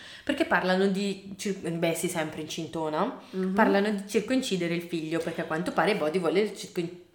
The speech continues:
Speaker 1: no, scusa,
Speaker 2: Sì.
Speaker 1: sì, Bodhi vuole fargli fare, mm, vuole circonciderlo, mentre, mm, mentre Bessie no.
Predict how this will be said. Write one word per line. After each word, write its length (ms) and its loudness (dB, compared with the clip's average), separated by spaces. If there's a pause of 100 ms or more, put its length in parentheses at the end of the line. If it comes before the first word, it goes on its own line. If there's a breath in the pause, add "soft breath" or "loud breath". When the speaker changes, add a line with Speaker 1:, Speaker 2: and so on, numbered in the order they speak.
(100)
Speaker 1:
no, 180 -8
scusa, 300 -4
Speaker 2:
Sì. 100 -2
Speaker 1:
sì, 300 -2
Bodhi 240 4
vuole 360 0
fargli 420 -2
fare, 800 -2
mm, 340 -10 (100)
vuole 200 -4
circonciderlo, 840 0 (480 loud breath)
mentre, 1000 2
mm, 600 -4 (140)
mentre 320 -2
Bessie 380 -8
no. 220 -12